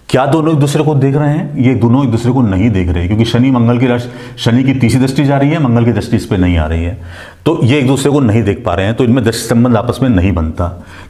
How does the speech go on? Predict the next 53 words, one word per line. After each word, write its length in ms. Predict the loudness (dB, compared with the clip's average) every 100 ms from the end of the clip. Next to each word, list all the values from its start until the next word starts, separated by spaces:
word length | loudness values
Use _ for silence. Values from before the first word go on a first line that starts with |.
| -2
क्या 160 | 0
इनमें 220 | 0 2
युति 260 | 2 2 0
संबंध 320 | 2 2 2
बनता 260 | 0 0 0
है? 180 | 0 0
युति 180 | 0
संबंध 320 | 0 0 0 0
भी 100 | 0
नहीं 240 | 0 0
है। 160 | -4 -10 -16 -8 0
नक्षत्र 440 | 0 2 0 0
आप 100 | 0
जरूर 220 | 2 0 0
देख 120 | -2
सकते 260 | -4 -2
हैं 100 | 0
कि, 80 | 0
कि 300 | -4 -10 -6 -2
मंगल 480 | 2 2 0 -2 -8 -6
अगर 160 | -2 0
शनि 260 | 0 0 2
के 80 |
नक्षत्र 300 | 0 0 0
में 100 | 0
हो 140 | 0 0
और 80 | 0
शनि 200 | 0 2
मंगल 260 | 2 0
के 80 | 0
नक्षत्र 280 | 0 0 2
में 80 | 2
हो, 140 | 2
तो 120 | 2
वो 100 | 0
संबंध 360 | 0 0 0 0
भी 80 | 0
बन 180 | 0
जाता 280 | 0 -2 -4
है। 140 | -6 -10 -18 -14 -14 -2
एक 240 | 0 0 0
संबंध 380 | 0 2 0
और 320 | -2 0 0 0
होता 160 | 0
है 180 | 0 0
dispositor 500 | -2 -2 -2 0 0
का, 160 | 0 0
जो 120 | 2
मैंने 160 | 2
आपको 120 | 0 0
बताया 320 | 0 0 0
कि 100 | -2
ग्रह 640 | 0 0 2 0 -4 -8